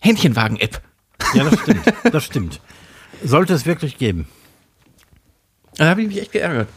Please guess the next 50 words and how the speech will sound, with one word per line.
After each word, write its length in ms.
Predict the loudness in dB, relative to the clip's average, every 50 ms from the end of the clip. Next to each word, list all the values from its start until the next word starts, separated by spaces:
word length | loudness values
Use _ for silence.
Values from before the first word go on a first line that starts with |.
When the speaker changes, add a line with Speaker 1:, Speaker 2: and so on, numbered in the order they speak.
| _ _ _
Speaker 1:
dass 100 | -4 -2
man 120 | 0 2
da, 80 | 2 0
da 140 | 2 0 2
Speaker 2:
Mhm. 60 | 2
Speaker 1:
nichts 140 | 2 2 2
findet. 180 | 2 2 2
Es 60 | 4 2
gibt, 180 | 0 0 -2 -10 -16 -18 -16 -16 -10
ich 100 | 0 0
habe 200 | 0 0 0 -2
ein, 180 | 0 -2 -2 -2
ein, 180 | -2 -4 -4 -4
ein, 220 | -2 -2 -2 0 2
so 60 | 0
ein, 100 | 0 0
so 100 | -2 -2
ein, 300 | -2 -2 -4 -6 -6 -10 -14 -20 -18
ich 180 | -16 -10 -8
weiß 100 | -4 -2
nicht, 80 | -2 -2
ob 60 | -2
das 120 | -2 -4
eine 120 | -4 -4 -6 -8 _ _
Kette 260 | -6 -6 -6 0 0 0
ist, 180 | 0 0 -2
auf 120 | -2 -2 -2
jeden 120 | -4 -2
Fall 140 | -2 -4 -2
von 140 | 0 0 0
so 60 | 2
einem, 160 | 2 0 -2
von 140 | -2 -4 -4
so 40 | -4
einem 60 | -2
Vertrieb, 400 | -4 -4 -6 -2 -2 -2 -2 2 2
der 80 | 2
mehrere 260 | 2 4 4 2 2 2
Hähnchenwagen 500 | 0 -2 -2 -2 -2 -2 -2 -2 -2 -2
hat. 100 | -4 -4
Und 80 | -2 0
der 140 | 0 0 0
hatte 180 | -2 -2 0
eine 100 | 0 0 2
Liste, 420 | 2 0 0 -2 -6 -6 -8 -8 -8 -12 -20 -20 -20 -20 -20 -20 -20 -20 _ _ _ _ _ -20 _ _ _ _ _
aber 140 | 0 2 2
nicht 160 | 2 2 0
in 60 | 2 2
Köln. 260 | 4 4 4 2 -2 -8 _ _ _ _ _ _ _ _ _ _ _ _ _ _ _ _ _
Speaker 2:
Ja. 180 | 0 0 0 0